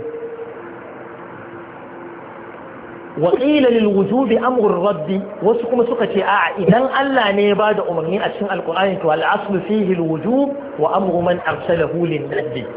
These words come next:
Amma idan manzon sama ne ya bada umarni to asalin sa mandubi. Amma kauli rajihi shine al aslu sa-, al, al amru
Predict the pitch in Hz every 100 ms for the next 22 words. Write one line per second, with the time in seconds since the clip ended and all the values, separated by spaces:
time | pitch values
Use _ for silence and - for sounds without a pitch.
0 | - 135 139 175 196 165 170 165 147 165
1 | 151 165 156 151 156 165 160 135 135 151
2 | 156 139 147 170 180 220 214 151 131 123
3 | 135 127 107 - - - - - 127 160
4 | 160 185 196 165 156 180 160 156 - 220
5 | 208 - - - 143 185 - 233 226 170
6 | 147 - - 220 226 151 147 - - -
7 | 151 - 226 226 175